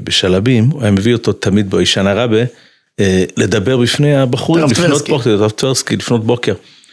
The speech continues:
Speaker 1: יום אחד אבא שלי חזר והוא אומר לי, "תשמע משהו מדהים שהרב טברסקי אמר להם."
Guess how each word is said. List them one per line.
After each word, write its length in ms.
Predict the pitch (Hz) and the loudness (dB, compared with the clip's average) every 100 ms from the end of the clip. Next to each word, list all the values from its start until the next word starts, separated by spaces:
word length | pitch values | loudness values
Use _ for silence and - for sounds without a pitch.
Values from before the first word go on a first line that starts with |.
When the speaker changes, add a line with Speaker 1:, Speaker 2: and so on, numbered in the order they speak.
| _ _ _ _ _ | _ _ _ _ _
Speaker 1:
יום 160 | 110 123 | 0 2
אחד 160 | 117 117 | 2 0
אבא 200 | 110 127 | 0 0
שלי 240 | - 107 | 0 -2
חזר 460 | - 104 101 117 135 | 0 0 0 0 2
והוא 140 | 113 104 | 2 2
אומר 200 | 101 120 | 2 2
לי, 80 | 120 | 0
"תשמע 480 | 104 - - 131 135 - | -2 -2 0 0 0 -2
משהו 460 | 120 120 - 139 - | -2 0 0 0 2
מדהים 360 | 107 98 110 | 0 2 0
שהרב 220 | 101 98 90 | 2 0 0
טברסקי 440 | - 92 - - | 0 -2 -2 -2
אמר 200 | 101 101 | -2 0
להם." 160 | - | -2